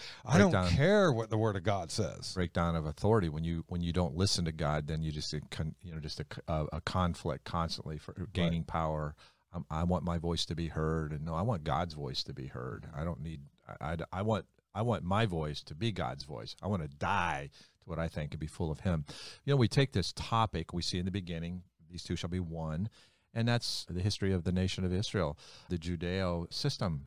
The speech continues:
Speaker 2: it was, it was male leadership with equality,
Speaker 1: Yeah.
Speaker 2: but male
Speaker 1: Yeah.
Speaker 2: leadership. And then in the New Testament church, it was equality, but male leadership.
Speaker 1: Well, my pastor used to always say,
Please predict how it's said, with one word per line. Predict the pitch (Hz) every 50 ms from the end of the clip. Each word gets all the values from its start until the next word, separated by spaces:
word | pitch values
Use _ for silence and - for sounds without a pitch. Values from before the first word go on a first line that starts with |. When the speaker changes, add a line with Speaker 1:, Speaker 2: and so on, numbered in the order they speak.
| - -
Speaker 2:
it | 85
was, | 82 82 80 73 - -
it | 95
was | 85 80 80 -
male | 87 85 82 80 80 78 82 80
leadership | 85 92 104 110 104 101 85 - - - - - - 85 95
with | 98 107 - -
equality, | 123 - - - 156 170 190 190 196 190 175 - 175 180 175 165 156 143 120 90 - - 95
Speaker 1:
Yeah. | 110 131 117 -
Speaker 2:
but | 104 92 -
male | 82 85 85 82 85 104
Speaker 1:
Yeah. | 98 95 82 -
Speaker 2:
leadership. | 90 82 87 85 90 87 - - 95 80 - - - - - - - - -
And | 98 98
then | 101 98 95
in | 98 95 92
the | 92
New | 90
Testament | 87 - 95 87 - - 117 120 113
church, | - - 143 147 113 - - - - - - _ _ _ _ _ _
it | - 98 87 - -
was | 87 87 87 85 -
equality, | - 117 113 - - 151 170 185 202 208 208 202 175 - - 127 110 101 85 73 78 - _ _ _ _ - 80
but | 76 87 82 -
male | 90 85 78 76 73 73 73 76 76 - _ _ _ _ _ _ _ - 82 82
leadership. | 80 87 85 82 82 - - - 82 107
Speaker 1:
Well, | 110 117 120
my | 135 131 135
pastor | 127 - 143 156 151 - - 131
used | 123 127 113 -
to | 131
always | 120 120 117 104 -
say, | - 123 123 113 107 101